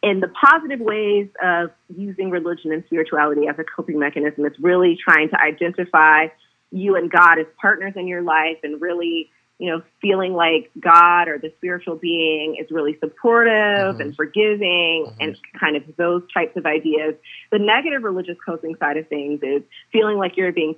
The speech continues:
Speaker 1: punished by God or
Speaker 2: Right.
Speaker 1: feeling like God is angry at you and redefining stressors as an act of, um, God's dissatisfaction with you.
Speaker 2: Mm-hmm.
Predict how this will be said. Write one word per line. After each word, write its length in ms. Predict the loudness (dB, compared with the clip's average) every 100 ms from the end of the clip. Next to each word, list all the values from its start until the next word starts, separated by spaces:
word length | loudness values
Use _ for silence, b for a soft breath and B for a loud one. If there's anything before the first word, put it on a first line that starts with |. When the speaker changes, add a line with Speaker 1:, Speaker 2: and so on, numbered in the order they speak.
| -4
Speaker 1:
punished 360 | -4 -4 -4
by 160 | -2 -2
God 500 | 0 0 2 0 -2
or 120 | -4
Speaker 2:
Right. 120 | -4
Speaker 1:
feeling 380 | -2 -2 -2 -2
like 340 | 0 0 -2 -6 B B _
God 280 | 0 2 2
is 140 | 0 -6 -4
angry 420 | -4 -4 -6 -6
at 120 | -4
you 460 | -4 -2 -4 -4 -6 -6
and 480 | -6 -4 -4 -4
redefining 580 | -4 -4 -2 0 0 -2 -6 -4
stressors 460 | -4 -2 0 0 -2 _ _ _ 0
as 160 | 0 2
an 100 | -2 0
act 300 | 4 4 0 -4
of, 460 | 2 2 2 -2 -6 _ -2
um, 560 | -2 -2 -8 -10 -14 _ _ _ _ _ _ -2
God's 380 | 4 6 4 0 -6
dissatisfaction 920 | -6 -2 -2 -2 -6 -10 -10 -8 -8
with 180 | -6 -8
you. 300 | -6 -4 -4 B B
Speaker 2:
Mm-hmm. 100 | B